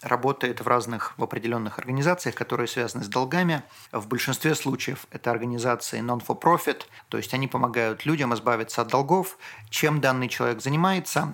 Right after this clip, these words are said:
Он разбирается в кредитах, он понимает, как работают долги, и он в большинстве своем пытается договориться с кредиторами о том, чтобы вам эти долги уменьшить.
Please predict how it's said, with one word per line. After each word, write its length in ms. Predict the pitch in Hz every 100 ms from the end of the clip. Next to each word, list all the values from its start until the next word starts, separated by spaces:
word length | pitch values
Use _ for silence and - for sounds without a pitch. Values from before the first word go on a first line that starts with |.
| - -
Он 160 | 170
разбирается 800 | 160 120 131 127 120 113 - 113
в 80 | -
кредитах, 520 | 127 127 180 160 -
он 120 | 123
понимает, 520 | 110 117 117 110 104 -
как 200 | 113 113
работают 480 | 113 117 - 110
долги, 480 | 107 135 135 190 196 - -
и 260 | 139 127 -
он 340 | 175 196 175 _ _ _
в 160 | 127 110
большинстве 560 | 117 - 117 - 123 117
своем 480 | - 139 180 196
пытается 520 | - - 151 147 147 120
договориться 600 | 113 117 123 123 - -
с 60 |
кредиторами 800 | - 117 - - 165 151 127 110 - - -
о 80 | -
том, 240 | 165 180
чтобы 220 | - -
вам 200 | 127 139
эти 140 | 131 -
долги 380 | 117 113 127
уменьшить. 580 | 127 120 98 - - -